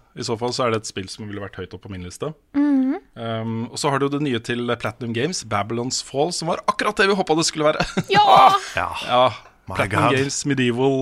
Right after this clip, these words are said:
Speaker 1: eh, ja.
Speaker 2: Åh.
Speaker 1: Det så
Speaker 2: Mhm.
Speaker 1: amazing ut.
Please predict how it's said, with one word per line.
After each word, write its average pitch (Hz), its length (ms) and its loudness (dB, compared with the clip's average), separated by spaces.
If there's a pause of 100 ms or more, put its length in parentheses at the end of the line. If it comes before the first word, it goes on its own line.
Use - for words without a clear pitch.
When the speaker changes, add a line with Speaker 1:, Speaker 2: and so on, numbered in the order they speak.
(100)
Speaker 1:
eh, 131 380 0 (420)
ja. 117 100 0 (460)
Speaker 2:
Åh. 247 260 -2 (140)
Speaker 1:
Det - 80 -6
så - 260 -2
Speaker 2:
Mhm. 240 180 -2 (140)
Speaker 1:
amazing 113 400 -2
ut. - 280 -8